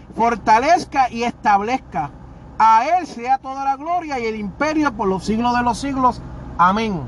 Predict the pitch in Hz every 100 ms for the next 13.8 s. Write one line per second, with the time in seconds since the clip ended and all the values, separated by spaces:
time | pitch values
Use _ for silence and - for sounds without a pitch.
0 | - - - - - - - - - 214
1 | 214 294 285 226 233 247 320 - 285 285
2 | 302 302 302 294 311 247 185 226 - -
3 | - - - - - 247 240 285 330 330
4 | 330 240 214 202 220 254 - - - -
5 | 247 262 330 359 359 330 302 262 - 208
6 | 208 - - - 247 254 277 269 - 214
7 | 214 - 269 - 254 240 294 - 247 208
8 | 175 151 131 120 - - - - - -
9 | - - - - - - - - 202 262
10 | 269 247 226 202 214 226 - 226 220 233
11 | 247 - - - - - - - - -
12 | - - 190 208 220 220 214 - - -
13 | - 165 170 165 156 147 151 151